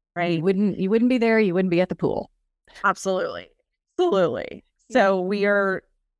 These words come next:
Speaker 1: we, again, we, we wanna share these, these real experiences that we have on a Friday afternoon at the pool and being able to take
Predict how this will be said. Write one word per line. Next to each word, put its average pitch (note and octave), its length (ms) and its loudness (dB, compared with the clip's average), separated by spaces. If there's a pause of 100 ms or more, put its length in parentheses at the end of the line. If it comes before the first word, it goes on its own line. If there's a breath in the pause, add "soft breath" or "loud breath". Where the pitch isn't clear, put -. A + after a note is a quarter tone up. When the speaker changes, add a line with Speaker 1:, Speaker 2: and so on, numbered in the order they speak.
(120)
Speaker 1:
we, F3 140 -2
again, G#3 320 2
we, G3+ 180 2
we F#3 220 -2
wanna G#3 240 2
share G3+ 420 0
these, F3 420 -6 (120)
these F3+ 260 -4
real F#3+ 580 2 (280 soft breath)
experiences G3 800 0
that E3+ 180 2
we E3+ 160 -2
have F#3 420 2
on E3 140 2
a D#3+ 40 -2
Friday F3+ 300 0
afternoon F3+ 420 -2
at F#3 120 0
the E3 80 -4
pool G3 420 0
and F3+ 140 -2
being E3+ 180 0
able E3+ 300 2
to E3+ 420 0
take F3 300 -4